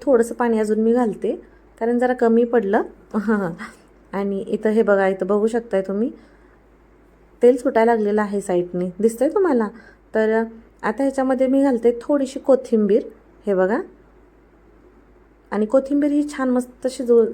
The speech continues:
शिजली की नाही तेलामध्ये, तर आपण ह्याच्यामध्ये आता भाजी घालून घेणार आहे. तर, अ, हे बघा, आता दिसतंय तुम्हाला किती मस्त आपला मसाला तयार झाला आहे ना, ग्रेव्ही अशी एकदम. <laughs>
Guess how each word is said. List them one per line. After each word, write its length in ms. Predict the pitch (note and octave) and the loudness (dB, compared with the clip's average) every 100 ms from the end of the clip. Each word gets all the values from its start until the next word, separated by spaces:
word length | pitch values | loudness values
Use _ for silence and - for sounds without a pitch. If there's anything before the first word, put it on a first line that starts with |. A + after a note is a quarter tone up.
| G#3+ | -4
शिजली 360 | C4+ A#3+ B3+ | -4 -4 -2
की 80 | C4 | 0
नाही 160 | A#3+ A3 | 0 0
तेलामध्ये, 480 | A3 G3+ G3 F#3 G3 - - - _ - | 0 -2 -4 -2 -4 -4 -12 -20 _ -6
तर 100 | G#3 | -2
आपण 320 | - G#3 A#3+ | -2 0 0
ह्याच्यामध्ये 440 | B3 A#3+ A3+ A3+ | 0 0 0 0
आता 200 | A3 A#3 F4 - _ - | 0 -2 -6 -12 _ -6
भाजी 300 | G#3 G#3 G3+ | -4 0 2
घालून 340 | A3 G#3+ G#3 | 2 2 0
घेणार 260 | G#3+ A3 F#3+ | 0 0 0
आहे. 80 | A3 - - _ _ | -4 -8 -16 _ _
तर, 280 | G3 G3 G3+ | 0 2 0
अ, 40 | G3+ | 0
हे 160 | A3+ | 0
बघा, 240 | F#3+ F#3 F#3 | 2 0 0
आता 180 | F#3 | -2
दिसतंय 320 | F#3+ A3+ A3+ B3 | 0 0 2 0
तुम्हाला 260 | D#4 C4 A3+ - | 0 0 -2 -4
किती 180 | B3 C#4 | -2 0
मस्त 300 | C4+ C4 C4 | 0 -2 -2
आपला 200 | C4 B3 | 0 2
मसाला 360 | B3 A#3+ A#3 A#3 | 0 2 0 2
तयार 200 | B3 A#3+ | 2 2
झाला 220 | C4 B3+ | 2 2
आहे 80 | B3 | 2
ना, 100 | D4+ G#4+ - _ - | 0 -4 -12 _ 0
ग्रेव्ही 280 | G3+ A#3 G#3+ | 6 6 6
अशी 200 | G#3+ G#3+ | 2 2
एकदम. 320 | G#3 F#3 G#3+ A3+ - - - | -4 -2 -4 -4 -10 -12 -8
<laughs> 300 | G3+ A#3+ | -2 -2